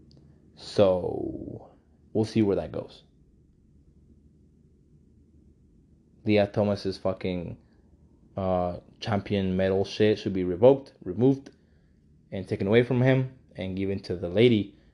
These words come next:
who got second place, who was actually the champion. So, yeah, hopefully they're fighting for that. But what do you guys think? Right? If you're listening on Spotify, below this podcast, there's a question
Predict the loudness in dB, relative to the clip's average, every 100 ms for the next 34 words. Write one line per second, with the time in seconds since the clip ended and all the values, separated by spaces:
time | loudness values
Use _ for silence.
0 | _ -4 -4 -2 -8 -10 0 4 4 2
1 | -6 -2 0 0 0 -4 -4 -8 -14 -20
2 | -20 _ _ _ _ _ _ _ -14 2
3 | 4 4 -2 -16 _ _ _ _ _ _
4 | _ _ _ _ _ 2 2 2 -10 _
5 | _ _ -2 0 0 0 -4 -12 -12 -14
6 | -16 _ _ _ _ _ _ _ _ _
7 | _ _ _ _ _ 6 6 6 -2 -8
8 | -20 -20 -20 _ _ _ _ _ _ _
9 | _ -2 0 0 -2 _ _ _ _ _
10 | _ _ _ -2 2 2 2 0 0 -2
11 | 2 2 4 2 2 -2 -16 _ -8 2
12 | 6 8 6 4 -2 -4 -2 -4 -2 -4
13 | 6 6 6 -4